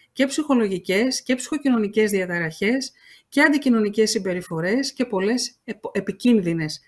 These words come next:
συμπεριφορές των εφήβων. Η ψυχική ανθεκτικότητα είναι μία πολυεπίπεδη αλληλεπίδραση μεταξύ των προστατευτικών παραγόντων, και των, που θα τους δούμε πολύ αναλυτικά αμέσως,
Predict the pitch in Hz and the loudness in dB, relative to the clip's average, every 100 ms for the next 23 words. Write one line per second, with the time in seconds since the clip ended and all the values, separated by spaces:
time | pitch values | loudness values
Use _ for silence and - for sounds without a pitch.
0 | _ - 214 175 175 165 160 151 151 143 | _ -4 0 2 0 -2 -2 -2 -4 -6
1 | 143 156 143 135 131 - _ _ _ _ | -4 -6 -6 -8 -10 -14 _ _ _ _
2 | _ _ _ _ _ _ _ - - _ | _ _ _ _ _ _ _ -20 -20 _
3 | - - - _ _ 247 - 226 220 240 | -20 -20 -20 _ _ -2 2 4 4 4
4 | 349 311 269 - - 254 269 294 330 330 | 2 4 0 -4 2 4 4 2 0 4
5 | 311 311 302 277 320 320 269 254 247 254 | 4 6 6 6 6 2 2 4 4 2
6 | 320 262 202 180 156 - 180 190 180 175 | 0 0 2 0 -2 -6 -2 0 2 2
7 | 202 180 175 175 262 294 262 - 165 - | 0 0 -2 -2 0 2 2 0 -2 0
8 | 254 247 180 175 180 185 175 - - 247 | 0 0 -4 -4 -4 -4 -6 -8 0 2
9 | 269 262 202 180 175 165 202 247 - _ | 4 4 2 2 0 2 0 0 -4 _
10 | - - - 220 208 220 214 214 190 208 | -20 -20 -4 0 0 0 0 0 2 4
11 | 240 220 226 220 190 175 - 180 180 180 | 4 4 4 4 2 -2 -4 -2 0 0
12 | 175 226 277 | 0 -2 -2